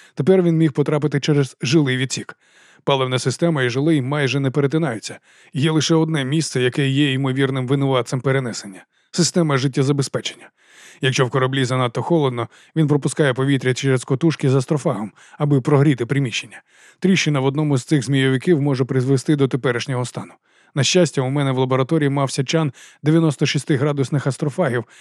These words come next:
який підтримував у жилому таку високу температуру, що корабель змушений був використовувати систему кондиціонування повітря. Гаразд, тепер у мене є план. Піднімаюся сходами до диспетчерської.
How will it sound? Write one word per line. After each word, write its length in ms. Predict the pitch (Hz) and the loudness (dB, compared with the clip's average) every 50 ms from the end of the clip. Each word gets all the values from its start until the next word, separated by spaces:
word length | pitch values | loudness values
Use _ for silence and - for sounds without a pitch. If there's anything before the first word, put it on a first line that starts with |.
| - - _ - | -20 -20 _ -4
який 260 | 143 139 123 147 135 | -4 0 0 0 2
підтримував 600 | 127 143 123 - 139 139 131 127 123 123 127 127 | 2 0 0 0 -2 0 0 0 0 0 2 2
у 60 | 127 | 0
жилому 380 | 117 127 143 139 131 127 123 120 | 2 2 2 0 0 -2 -2 -4
таку 240 | - 135 - 180 175 | -4 -2 2 2 2
високу 360 | 156 139 - 143 123 135 123 | 2 2 2 0 -2 -2 -2
температуру, 520 | - 123 120 131 123 123 113 123 113 113 | -4 -4 -4 -2 -4 -4 -4 -4 -6 -6
що 140 | - - 139 | -4 -6 -4
корабель 380 | - 143 143 147 143 156 147 131 | -2 -2 -2 0 0 0 0 0
змушений 420 | 120 151 151 143 - 147 143 139 | 0 0 -2 0 0 -2 -2 0
був 160 | 135 135 135 | 0 0 0
використовувати 760 | 131 131 120 143 135 135 - - 151 139 135 131 127 - 131 | 0 0 -2 0 -2 -2 -2 -2 0 0 0 0 -2 -2 -4
систему 400 | - 151 139 - - 143 135 127 | -4 -4 -4 -2 -4 -4 -4 -2
кондиціонування 880 | - 143 139 127 127 127 - - 143 135 131 139 135 131 120 120 120 117 | -2 -4 -4 -2 -2 -4 -4 -4 -4 -4 -2 -2 -2 -4 -4 -4 -6 -4
повітря. 460 | 120 139 131 107 98 - - - - _ _ _ _ _ _ _ _ _ _ _ - | -2 -2 -2 -2 -4 -10 -14 -20 -20 _ _ _ _ _ _ _ _ _ _ _ -2
Гаразд, 400 | 143 147 135 120 110 - - _ _ _ _ _ _ _ - | 0 2 2 0 -2 -4 -12 _ _ _ _ _ _ _ -2
тепер 300 | - 135 127 180 180 175 | 0 2 2 4 4 4
у 60 | 160 | 2
мене 240 | 147 147 143 139 131 | 2 2 0 0 0
є 140 | 131 131 120 | 0 0 -2
план. 240 | - 117 110 98 - - _ _ _ _ _ _ _ _ _ - - - - | -2 -4 -8 -8 -10 -14 _ _ _ _ _ _ _ _ _ -20 -18 -4 -2
Піднімаюся 540 | 147 135 139 139 143 139 131 120 - 131 | 0 0 2 2 2 0 0 0 -2 -4
сходами 380 | 117 - 147 147 131 127 127 127 | -4 -2 -2 0 0 0 0 0
до 80 | 131 127 | 0 2
диспетчерської. 640 | 131 131 - - 127 107 - - - - - - | 2 0 0 0 -6 -6 -6 -8 -12 -14 -16 -18